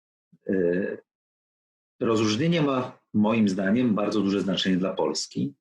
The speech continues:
dlatego że de-, deterrence by denial nigdy nie wiadomo, jak bardzo kosztuje to przeciwnika i może mieć ochotę testować,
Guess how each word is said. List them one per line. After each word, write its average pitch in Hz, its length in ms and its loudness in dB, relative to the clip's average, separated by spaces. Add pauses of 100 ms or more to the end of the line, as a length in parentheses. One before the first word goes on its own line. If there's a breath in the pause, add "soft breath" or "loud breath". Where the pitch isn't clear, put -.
(140)
dlatego 92 360 0
że 90 260 0
de-, 101 260 -2 (260)
deterrence - 440 -4
by 104 160 0
denial 92 520 0 (380)
nigdy 123 440 2
nie 117 140 2
wiadomo, 107 440 2
jak 95 260 2
bardzo 95 440 -2 (100)
kosztuje 104 500 0
to - 120 -6
przeciwnika - 840 -6
i 104 140 2
może 107 340 2
mieć 98 260 0 (160)
ochotę 104 360 -4
testować, - 600 -6